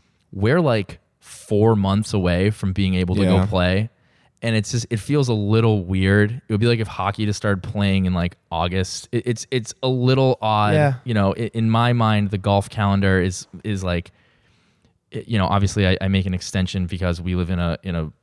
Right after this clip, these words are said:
Speaker 1: in a cold part of the
Speaker 2: In a
Speaker 1: country, and I,
Speaker 2: frozen
Speaker 1: I, I totally
Speaker 2: wasteland.
Speaker 1: get that. But, like,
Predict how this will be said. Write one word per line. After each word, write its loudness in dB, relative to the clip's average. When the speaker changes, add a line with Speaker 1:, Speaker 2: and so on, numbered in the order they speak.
Speaker 1:
in -6
a -8
cold -2
part -2
of -6
the -2
Speaker 2:
In 0
a 0
Speaker 1:
country, 4
and 6
I, 6
Speaker 2:
frozen 4
Speaker 1:
I, 6
I 6
totally 4
Speaker 2:
wasteland. 4
Speaker 1:
get -2
that. 0
But, 0
like, 0